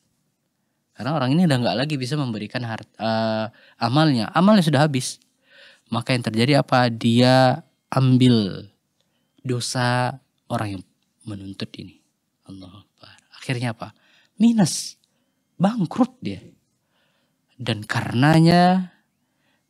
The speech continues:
dia dimasukkan ke dalam neraka. Allahu Akbar. Maka kalau orang yang beriman, dia yakin dengan hadis ini tenang hidupnya.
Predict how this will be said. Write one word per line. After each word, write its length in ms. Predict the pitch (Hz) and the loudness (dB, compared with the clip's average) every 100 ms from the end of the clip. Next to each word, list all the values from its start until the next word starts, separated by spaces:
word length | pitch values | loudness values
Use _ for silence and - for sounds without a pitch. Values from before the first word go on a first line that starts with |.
| _ | _
dia 720 | 123 127 131 135 139 143 143 - _ _ _ - | -4 0 2 4 4 2 0 -6 _ _ _ -14
dimasukkan 640 | 113 95 92 110 - 101 | -12 -10 -10 -12 -8 -8
ke 160 | 95 92 | -8 -10
dalam 260 | 90 90 90 | -10 -10 -14
neraka. 460 | 95 - _ - | -18 -20 _ -14
Allahu 320 | 117 123 98 _ | -10 -10 -12 _
Akbar. 140 | - - | -20 -4
Maka 200 | 208 330 - | 2 4 4
kalau 240 | 208 208 | 4 4
orang 240 | 196 269 254 | 6 6 6
yang 80 | 175 | 6
beriman, 420 | 151 120 151 156 | 2 0 0 4
dia 220 | 262 320 | 4 6
yakin 560 | 190 226 - 120 98 - _ _ _ - _ | 6 4 0 -8 -8 -18 _ _ _ -20 _
dengan 540 | - 143 151 202 214 165 | -2 4 8 8 8 6
hadis 400 | 143 170 165 120 | 4 2 0 -4
ini 340 | 117 160 233 _ _ _ _ _ | -4 -6 -6 _ _ _ _ _
tenang 380 | 247 247 143 104 | -6 -2 -2 -2
hidupnya. 540 | 104 101 135 113 95 | -4 -4 -6 -12 -20